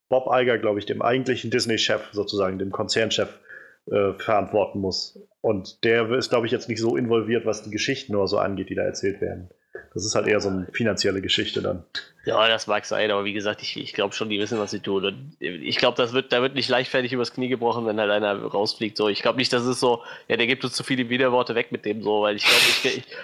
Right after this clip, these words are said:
Speaker 2: ich geh la-, ja, ich mein, so Leute gibt's auch, ne? Ich mein, gr-, gerade in Hollywood wahrscheinlich, ne? Da wirst du wahrscheinlich genug Scheiße erleben, so. Wenn der irgendwem nicht in den Kram passt, fliegst du halt raus, so. Äh, ich mein, die schmeißen in Serien ja auch stellenweise Hauptdarsteller raus, nur weil die sich einmal irgendwie negativ zu irgendwie der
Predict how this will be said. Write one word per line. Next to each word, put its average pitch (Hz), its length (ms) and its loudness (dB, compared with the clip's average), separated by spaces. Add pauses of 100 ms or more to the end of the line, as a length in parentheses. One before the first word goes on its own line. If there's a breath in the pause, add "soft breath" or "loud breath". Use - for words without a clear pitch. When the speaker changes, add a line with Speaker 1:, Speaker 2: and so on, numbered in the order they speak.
(140 loud breath)
Speaker 2:
ich - 200 0
geh 127 100 2
la-, 131 280 2
ja, 113 160 2
ich 117 140 -2
mein, 117 160 2
so 117 80 0
Leute 117 220 0
gibt's 131 180 -2
auch, 135 240 2
ne? 123 300 -2
Ich - 140 -12
mein, 113 180 -2
gr-, 135 240 -2
gerade 131 320 0
in 117 60 2
Hollywood 110 340 -2
wahrscheinlich, 113 480 -2
ne? 120 380 -6 (680)
Da 117 140 2
wirst 120 160 2
du 131 60 2
wahrscheinlich 123 320 2
genug 135 180 2
Scheiße 143 340 4
erleben, 147 300 2
so. 107 140 0
Wenn 110 100 0
der 110 100 2
irgendwem 117 280 0
nicht 113 120 -2
in 117 100 -2
den 110 40 -14
Kram 117 220 2
passt, 139 180 -2
fliegst 147 240 -4
du 143 40 4
halt 139 140 2
raus, 151 220 2
so. - 200 -6 (580 loud breath)
Äh, 110 160 4
ich - 120 0
mein, 127 160 2
die 123 120 0
schmeißen 131 380 2
in 120 40 -4
Serien 135 340 2
ja 135 100 4
auch 131 120 4
stellenweise 131 480 2
Hauptdarsteller 123 460 0
raus, 127 260 2
nur 123 80 -2
weil 120 120 2
die 120 100 -2
sich 123 240 0
einmal 120 260 4
irgendwie 123 220 0
negativ 123 400 0
zu - 120 -2
irgendwie 120 500 0
der 120 240 4